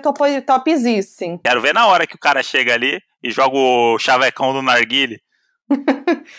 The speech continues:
Speaker 2: Bora
Speaker 1: Ai, não,
Speaker 2: bafo-,
Speaker 1: é muito
Speaker 2: bora
Speaker 1: bom.
Speaker 2: baforar um narguile, eu
Speaker 1: Não,
Speaker 2: e
Speaker 1: mas
Speaker 2: você.
Speaker 1: eu amo que o papo do, do, do narguile é maravilhoso, que é do tipo assim, eles tão falando, "Ah, você fuma?" E aí a menina fala que fuma, e aí ele fala, "Ah, eu só fumo narguile, que deixa o cheiro bom, pelo <laughs> menos,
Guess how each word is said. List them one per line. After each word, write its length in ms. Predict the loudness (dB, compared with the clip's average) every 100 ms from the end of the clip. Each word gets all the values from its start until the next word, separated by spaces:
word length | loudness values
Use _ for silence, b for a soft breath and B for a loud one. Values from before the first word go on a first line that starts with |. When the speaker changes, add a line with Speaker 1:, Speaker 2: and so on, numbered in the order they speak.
| B B 2
Speaker 2:
Bora 220 | 4 6
Speaker 1:
Ai, 40 |
não, 20 |
Speaker 2:
bafo-, 200 | 4 4
Speaker 1:
é 80 | 4
muito 180 | 2 2
Speaker 2:
bora 220 | 2 4
Speaker 1:
bom. 140 | 4 2
Speaker 2:
baforar 320 | 2 2 2
um 60 |
narguile, 520 | 4 2 2 0 0 2
eu 80 | 4
Speaker 1:
Não, 200 | 4 4
Speaker 2:
e 40 |
Speaker 1:
mas 120 | 4
Speaker 2:
você. 60 | 4
Speaker 1:
eu 80 | 4
amo 180 | 2 -2
que 100 | -6
o 60 |
papo 480 | 0 2 4 2 -2
do, 280 | 0 2 2
do, 260 | 2 0
do 140 | 0 0
narguile 380 | 0 0 0 0
é 40 |
maravilhoso, 500 | 2 2 2 0 0
que 60 | -2
é 40 |
do 60 | -4
tipo 140 | -4
assim, 120 | -4 -4
eles 80 | -4
tão 80 | -2
falando, 200 | 2 4
"Ah, 180 | 2
você 180 | 2 -4
fuma?" 720 | -2 0 2 2 0 -2 -6 _ _ 0
E 40 |
aí 100 | 2
a 40 | 2
menina 240 | 0 0
fala 200 | 0 0
que 120 | -2 -8
fuma, 500 | -4 -2 0 -2 0
e 60 |
aí 100 | 0
ele 160 | 0 0
fala, 280 | 2 2 4
"Ah, 60 |
eu 80 | 0
só 160 | -2 -6
fumo 180 | -4 0
narguile, 480 | 0 0 0 -2
que 100 | -2
deixa 200 | -2 -2
o 40 | 0
cheiro 200 | 0 2
bom, 300 | 2 0 0
pelo 200 | 0 0
<laughs> 0 |
menos, 280 | 0 -2